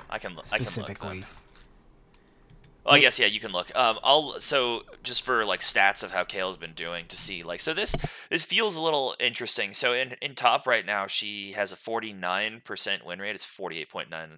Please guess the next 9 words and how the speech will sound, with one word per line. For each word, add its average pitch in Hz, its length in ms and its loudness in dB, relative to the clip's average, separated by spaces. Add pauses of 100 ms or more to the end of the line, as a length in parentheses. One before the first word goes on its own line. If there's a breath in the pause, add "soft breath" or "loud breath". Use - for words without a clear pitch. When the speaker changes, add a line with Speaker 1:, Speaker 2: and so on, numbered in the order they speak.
Speaker 1:
nine, 85 380 -8
but 80 160 -12
forty-nine. 92 600 -4 (340 loud breath)
So 104 480 4 (120)
there's 104 340 -4
that, 127 420 4 (120)
uh, 104 320 4
which - 160 -2
is - 260 0